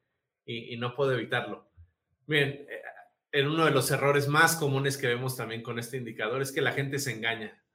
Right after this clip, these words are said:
de nuevo, por querer verse bien en el número final, en esa radiografía que ya salió al final, ya lagging, se engañan en el cálculo. Entonces, si no lo, si el equipo de liderazgo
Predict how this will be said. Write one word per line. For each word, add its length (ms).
de 140
nuevo, 200
por 180
querer 460
verse 360
bien 320
en 160
el 220
número 300
final, 400
en 160
esa 440
radiografía 560
que 140
ya 140
salió 320
al 100
final, 560
ya 140
lagging, 480
se 200
engañan 440
en 120
el 160
cálculo. 600
Entonces, 800
si 200
no 220
lo, 440
si 460
el 420
equipo 300
de 80
liderazgo 720